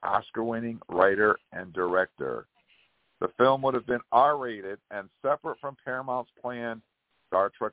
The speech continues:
four follow-up to Star Trek Beyond, which at that time was still the version with Chris Hemsworth returning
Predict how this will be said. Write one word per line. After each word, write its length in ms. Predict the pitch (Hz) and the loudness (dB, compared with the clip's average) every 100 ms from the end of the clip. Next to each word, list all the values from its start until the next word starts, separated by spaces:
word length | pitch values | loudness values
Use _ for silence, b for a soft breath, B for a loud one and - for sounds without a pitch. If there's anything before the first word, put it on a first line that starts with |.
| _ - | _ -6
four 260 | 147 151 - | -4 -4 0
follow-up 580 | 90 90 85 80 87 - _ _ _ _ - | 0 0 -2 -2 -4 -6 _ _ _ _ -12
to 80 | 117 | -4
Star 240 | - 95 92 | 6 6 6
Trek 240 | 107 98 - | 0 -2 -4
Beyond, 640 | 104 117 131 104 78 71 _ _ - | -4 0 2 0 -2 -10 _ _ -4
which 200 | 104 104 - | -2 -2 4
at 180 | 113 - - | 6 6 2
that 220 | 147 170 - | 0 0 -4
time 440 | 117 98 92 90 | -6 -6 -8 -10
was 140 | 87 90 - | -14 -16 -4
still 420 | 110 110 113 - _ - | 0 2 0 -6 _ -8
the 80 | 107 | -4
version 440 | 98 98 92 95 | 2 0 0 -6
with 160 | 98 - | -10 -12
Chris 260 | - 104 - - | -4 -4 -4 -2
Hemsworth 400 | 107 117 90 90 - _ _ _ - | 2 2 2 2 0 _ _ _ 0
returning 600 | 120 - 95 87 87 90 | 0 0 0 2 2 -4